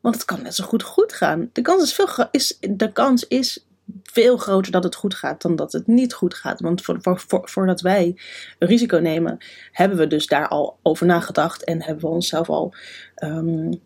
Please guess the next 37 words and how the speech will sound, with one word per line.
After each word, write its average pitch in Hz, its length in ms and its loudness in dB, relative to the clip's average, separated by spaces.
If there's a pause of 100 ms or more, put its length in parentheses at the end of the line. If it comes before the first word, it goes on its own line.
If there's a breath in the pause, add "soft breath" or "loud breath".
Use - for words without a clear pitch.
(140)
hebben 202 300 2
we 185 60 4
daar 170 80 4
al 175 140 4
dingen 170 260 2
voor - 480 -4
klaar 175 280 2
liggen. - 280 -6
En 170 120 2
dat 165 120 0
bij, 170 160 0
de, - 280 -10
hè, 190 220 -2
zoals 180 260 2
ik - 60 -6
het 180 100 0
had 170 120 0
bij 170 100 0
dat 170 120 -4
hele 190 180 2
grote 226 300 2
risico - 320 -4
net - 220 -4
voor - 140 -8
als - 160 -10
je 170 120 0
fulltime 196 360 2
wil 202 120 4
gaan 202 140 0
fotograferen. 196 580 -4 (280 loud breath)
Maar 190 180 2
tot 277 180 0
hoe 226 140 2
ver 170 260 0
ga 240 280 2
je, 151 140 0
hè? 160 160 -6